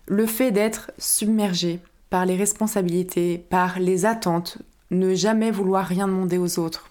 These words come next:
ne jamais demander d'aide, ne jamais accepter d'être accompagné, ou alors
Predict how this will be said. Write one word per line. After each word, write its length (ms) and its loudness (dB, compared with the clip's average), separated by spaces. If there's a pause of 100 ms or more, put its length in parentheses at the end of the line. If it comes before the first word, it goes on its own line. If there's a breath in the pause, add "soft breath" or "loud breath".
(920)
ne 120 2
jamais 300 0
demander 360 2
d'aide, 380 0 (600 loud breath)
ne 140 2
jamais 360 0
accepter 460 -2
d'être 320 -2
accompagné, 760 0 (580 loud breath)
ou 160 2
alors 580 2